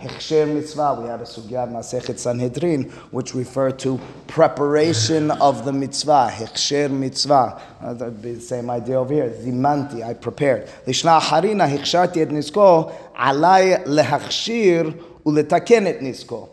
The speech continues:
Another interpretation of Rashi is hiksharti is a consequence.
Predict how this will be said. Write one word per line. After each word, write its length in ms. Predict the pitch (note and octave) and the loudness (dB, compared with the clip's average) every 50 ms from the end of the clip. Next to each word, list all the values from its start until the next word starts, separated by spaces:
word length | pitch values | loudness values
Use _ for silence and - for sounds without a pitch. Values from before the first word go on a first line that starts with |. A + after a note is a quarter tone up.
| - _ _ _ - | -20 _ _ _ -8
Another 300 | - C3+ C#3+ D#3 F3+ F3+ | -4 -4 -2 -2 -2 -4
interpretation 580 | D#3+ C3+ C#3 C3 A2 G#2 C3 C3 B2 - - A#2+ | -2 -2 -2 -4 -4 -4 -6 -6 -6 -6 -8 -10
of 80 | A#2 G#2 | -10 -4
Rashi 340 | A#2 B2 A#2+ A2+ - B2+ B2 | -4 -2 -2 -2 -2 -2 -4
is 140 | A#2 - - | -4 -4 -4
hiksharti 720 | B2 - - - - F#3+ G3 G#3+ G#3+ F#3 - - C#3+ C3+ | -6 -6 -4 2 4 6 6 6 6 4 -2 -6 -6 -4
is 200 | B2+ B2+ B2 A#2+ | -4 -6 -6 -6
a 140 | C3 C3 C3 | -8 -8 -8
consequence. 880 | C3+ - F#3 F#3+ G3 G3 - D#3 C3 - A#2+ G#2+ G#2 G#2 - - - | -2 0 0 0 0 -2 -4 -6 -6 -4 -6 -6 -6 -8 -12 -14 -16